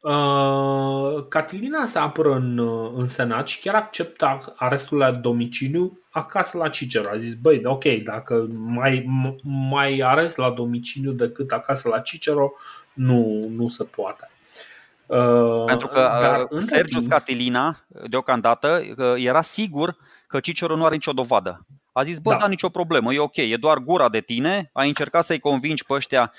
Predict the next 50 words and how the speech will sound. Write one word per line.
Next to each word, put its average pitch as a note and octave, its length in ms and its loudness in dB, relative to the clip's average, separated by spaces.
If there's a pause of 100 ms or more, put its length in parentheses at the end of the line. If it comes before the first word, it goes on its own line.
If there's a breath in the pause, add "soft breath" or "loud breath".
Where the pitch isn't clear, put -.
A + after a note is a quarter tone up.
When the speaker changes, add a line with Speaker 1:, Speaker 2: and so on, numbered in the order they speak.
(200 loud breath)
Speaker 2:
Nici E3 180 0
senatorii, F#3 580 2
și - 140 -4
senatorii D#3+ 520 2
erau C#3+ 160 6
destul D3+ 280 -4
de D#3+ 80 0
suspicioși D#3 760 -2
la B2+ 80 4
început, A#2 420 -4
mai B2+ 180 2
ales C#3 260 0
că, - 80 -8
o C#3 40 -2
să C#3+ 140 -2
vedem, C3 520 2
sunt A#2 220 -6
mai A#2 100 2
multe C3+ 260 2
tabere A2 400 2
și - 140 -4
în A2+ 60 0
Senat, D3+ 460 0 (220 soft breath)
așa G#3+ 260 2
că A#3 160 2
omul A#3 220 4
a A3+ 40 6
zis: A3 200 -4
„Bă, A#3+ 140 2
nicio A#3 220 2
problemă, G#3 560 0
ia G#3 140 2
să-l F#3+ 200 0
las F3 200 4
eu F3 80 -4
pe D#3+ 120 -4
Cicero F3 320 -4
să-și - 260 -4
rupă F3 220 -2
gâtul, G#3 400 -2 (320 loud breath)
acuzându-mă F#3+ 760 2
de C#3 80 4
o B2+ 40 6
Speaker 1:
Exact. B2 180 2
Speaker 2:
chestie F#3+ 540 0
foarte F#3+ 400 0
greu F#3 180 0
de F3+ 100 0
dovedit.” D#3+ 520 -2 (460 loud breath)
Speaker 1:
Exact. B2 440 0